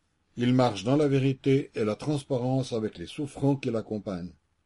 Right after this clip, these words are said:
Si le malade est guéri rapidement ou instantanément, il s'en réjouit et donne gloire à Dieu. Si la guérison est plus lente, il accompagne le malade avec compassion.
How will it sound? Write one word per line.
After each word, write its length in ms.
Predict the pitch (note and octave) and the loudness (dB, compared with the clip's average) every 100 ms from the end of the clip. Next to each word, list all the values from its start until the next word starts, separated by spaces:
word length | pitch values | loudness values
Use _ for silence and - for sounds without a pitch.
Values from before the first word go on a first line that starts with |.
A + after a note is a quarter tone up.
| _ _ _ _ _ _ _ _ _ _ _ | _ _ _ _ _ _ _ _ _ _ _
Si 200 | - D#3 | 2 6
le 100 | C3 | 6
malade 340 | C3 D3+ C3 | 6 6 6
est 80 | G#2 | 4
guéri 340 | G#2 G#2 B2+ A2 | 2 2 2 0
rapidement 640 | A#2 A2+ G2 A2+ C3+ F3 C#3+ | -4 -2 -2 2 2 0 -4
ou 160 | A2 | -4
instantanément, 880 | A2 - A2 F#2 G2 G2 G2+ B2+ D3 _ _ _ _ _ - | -4 -4 -6 -4 -2 0 0 0 -2 _ _ _ _ _ -6
il 120 | A#2 | -4
s'en 200 | - A#2+ | -2 2
réjouit 560 | D3 C#3 C#3+ G#2+ F#2+ - - | 4 4 4 2 0 -6 -8
et 100 | G#2 | -4
donne 180 | A2 A#2 | -2 0
gloire 300 | A#2 A#2+ A#2 | 2 2 2
à 80 | A2 | 0
Dieu. 300 | F#2+ F#2 F#2 _ _ _ _ _ _ _ _ _ | 0 -2 -4 _ _ _ _ _ _ _ _ _
Si 200 | - C3 | -2 2
la 100 | B2 | 4
guérison 560 | C3 C#3+ D3+ C3 C#3+ A2+ | 4 4 4 4 2 2
est 60 | |
plus 200 | - A#2+ | 0 0
lente, 400 | G#2+ G#2+ A#2 - - _ | 0 0 -4 -10 -20 _
il 140 | A2 A2 | -4 -2
accompagne 520 | A#2 B2 A2+ C3+ B2 | 0 -2 2 2 2
le 80 | G#2+ | 2
malade 400 | A2+ A2+ A2 - | 2 2 2 0
avec 280 | A2 G2 - | -4 -6 -6
compassion. 600 | A2 G#2+ G2+ - F#2 E2+ | -8 -6 -8 -8 -10 -12